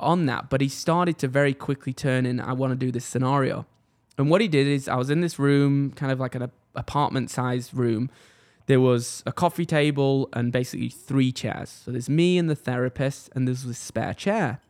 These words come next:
And he said, "I wanna do this little scenario." And it's obviously some form of psychology or psychologist scenario they do, um, to talk about things openly in obviously a safe, safe space.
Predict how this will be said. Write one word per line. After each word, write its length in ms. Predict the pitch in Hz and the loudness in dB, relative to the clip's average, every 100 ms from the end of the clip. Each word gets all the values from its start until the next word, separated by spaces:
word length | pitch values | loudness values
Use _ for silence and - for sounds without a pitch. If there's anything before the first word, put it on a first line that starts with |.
| _ _ _ _ _ | _ _ _ _ _
And 180 | 117 131 | -2 0
he 200 | 160 196 | 2 2
said, 340 | 190 139 120 - | 2 0 -2 -2
"I 60 | 127 | 0
wanna 200 | 127 127 | 2 0
do 200 | 127 123 | 0 -2
this 240 | 120 - | -2 -6
little 100 | - | -8
scenario." 380 | - 131 175 180 | -6 -2 0 2
And 80 | 131 | 0
it's 120 | - | 0
obviously 280 | 190 175 143 | 0 0 -2
some 300 | - 147 135 | 0 0 0
form 280 | - 131 131 | 2 2 4
of 100 | 123 | 0
psychology 760 | - 113 - 123 127 127 127 | -4 -6 -2 0 0 0 -2
or 80 | 120 | -2
psychologist 640 | 107 95 - 180 170 156 - | -4 -10 -2 0 2 -2 -2
scenario 460 | 139 135 135 135 | 0 2 4 2
they 140 | 127 127 | 2 2
do, 320 | 123 120 127 - - _ - | 2 2 0 -6 -20 _ -4
um, 460 | 120 117 117 117 117 | 0 2 2 0 -2
to 120 | 127 | -4
talk 320 | - 139 - | 2 2 2
about 320 | 123 123 - | -2 0 -2
things 280 | - 120 120 | 0 0 2
openly 560 | 120 117 127 120 120 - | 0 0 0 -2 -2 -2
in 160 | 123 120 | -2 -2
obviously 320 | 127 123 110 | -4 -6 -6
a 60 | |
safe, 340 | - 104 113 - | -4 -6 -6 -12
safe 260 | - 123 120 | -8 -8 -6
space. 440 | - 196 139 - | -2 0 0 -4